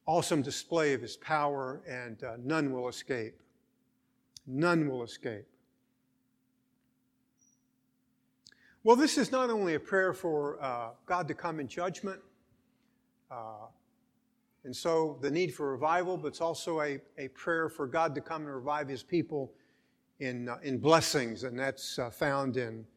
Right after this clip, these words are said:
verse three to the first part of verse five. Uh, that God would come to bless His people. That's why you and I should pray for revival, that God in an intense way would come,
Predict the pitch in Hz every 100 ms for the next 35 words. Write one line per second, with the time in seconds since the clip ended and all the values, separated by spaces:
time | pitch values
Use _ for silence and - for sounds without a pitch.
0 | _ 143 131 - 156 147 139 - 127 120
1 | - 143 - 143 127 113 123 - - 120
2 | 113 139 _ _ _ _ _ _ _ _
3 | _ - 127 170 156 139 - 156 135 120
4 | 143 123 127 - 135 117 - - - 165
5 | 147 151 196 151 151 127 135 - 139 117
6 | 131 113 113 131 131 107 113 _ _ _
7 | _ _ - 127 175 180 165 156 156 156
8 | 151 156 196 180 - 170 160 127 123 -
9 | 160 143 131